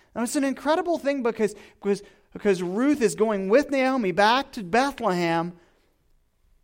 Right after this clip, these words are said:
but there's not a promise of a better life economically. There's not.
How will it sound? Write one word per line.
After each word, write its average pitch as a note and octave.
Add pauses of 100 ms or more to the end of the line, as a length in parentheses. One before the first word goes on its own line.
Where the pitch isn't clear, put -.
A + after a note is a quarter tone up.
(1200)
but G#3
there's G#3+
not A3+
a D4+
promise D#3
of C#3+
a C#3
better C#3
life C3+
economically. A#2 (760)
There's F#3
not. C#4+